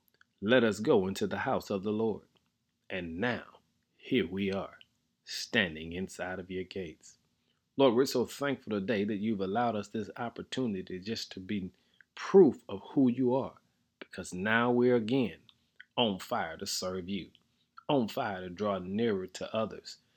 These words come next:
in corporate worship, that we can let them know just who you are, that they can see a light flowing through us, an energy that you've given us, oh God,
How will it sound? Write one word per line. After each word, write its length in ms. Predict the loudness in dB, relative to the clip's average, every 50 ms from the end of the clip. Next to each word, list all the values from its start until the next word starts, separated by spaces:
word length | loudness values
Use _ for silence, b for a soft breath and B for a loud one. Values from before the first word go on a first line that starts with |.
| _ _ _ _ _
in 180 | -12 -12 -12 -12
corporate 520 | -12 -6 -2 0 2 2 2 0 -4 -4
worship, 460 | -2 2 2 2 2 0 -4 -6 -10 -14 _ _ _ _ _ _ _ -14
that 140 | -12 -10 -2
we 160 | 2 2 2
can 280 | 2 0 0 0 2 2
let 220 | 0 0 -2 -2
them 200 | -2 0 0 2
know 300 | 2 0 0 -2 -4 -8 -16 _ _ _ _ _ _ _ _
just 260 | -4 -4 -2 -4 -6
who 200 | -6 -4 -2 -2
you 240 | 0 -2 -2 -2 -2
are, 200 | -2 -4 -4 -8 -12 _ _ _ _ _ _ _
that 140 | -20 -8 _
they 120 | 2 2 2
can 180 | 2 -2 -10
see 180 | -6 -4 -4 -4
a 80 | -4
light 480 | -4 -6 -6 -4 -2 -2 -2 -4 -6 -12
flowing 500 | -18 -12 -8 -4 -4 -2 -2 -4 -8 -10 -6 0
through 240 | 0 2 2 0
us, 280 | -2 -6 -10 -16 -18 -18 _ _ _ _ _ -10
an 160 | -10 -10 -10 -12 _ _
energy 360 | 2 2 2 0 -2 -4 -6
that 240 | -6 -6 -6 -6 -4
you've 240 | -2 -2 -2 -2 0
given 320 | 0 0 0 0 0 -2
us, 200 | -2 -4 -4 -4
oh 120 | -6 -6 -4
God, 340 | -4 -4 -4 -2 -4 -6